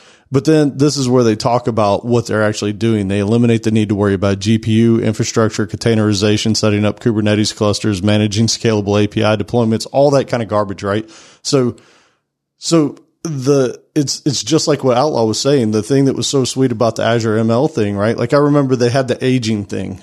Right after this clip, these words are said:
Uh, if you remember, you could take a picture of yourself and it was like, "What age am I?" I,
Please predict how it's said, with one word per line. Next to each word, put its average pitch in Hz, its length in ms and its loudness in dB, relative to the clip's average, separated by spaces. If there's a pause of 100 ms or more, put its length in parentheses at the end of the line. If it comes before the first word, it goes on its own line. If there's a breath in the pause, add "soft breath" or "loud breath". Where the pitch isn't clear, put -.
Uh, 110 200 -4
if 113 140 -6
you 120 120 0
remember, 117 360 0
you 113 140 0
could 113 160 -6
take 139 160 0
a 123 40 -6
picture 139 420 0
of 135 100 -2
yourself 147 840 -2
and 123 120 2
it 120 80 2
was 113 140 -2
like, 117 200 0
"What 123 340 0
age 120 220 0
am 131 140 2
I?" 127 320 0
I, 113 80 -2